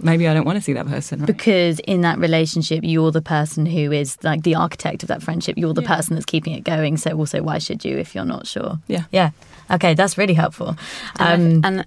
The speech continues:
Speaker 3: and I think alongside that is having the confidence to let go of friendships, because
Speaker 1: Yeah.
Speaker 3: so often we have a really good friend,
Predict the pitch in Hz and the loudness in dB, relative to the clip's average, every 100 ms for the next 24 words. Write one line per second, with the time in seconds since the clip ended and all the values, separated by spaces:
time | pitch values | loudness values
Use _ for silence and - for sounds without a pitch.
0 | - 190 190 247 240 - 185 190 180 - | -4 -2 0 0 0 0 2 2 0 0
1 | 240 226 147 92 - 175 185 165 - 160 | 0 0 -2 -2 -4 0 0 0 -2 -4
2 | - 170 - - 214 190 - - 147 156 | 0 0 0 0 2 2 0 -2 -2 -2
3 | - 165 151 - - - - 170 196 165 | -4 -4 -2 -2 -2 -6 -6 -2 0 0
4 | 208 202 170 180 160 190 175 170 180 170 | 2 2 0 0 0 0 0 2 2 2
5 | 165 - 165 156 156 | 0 2 2 4 2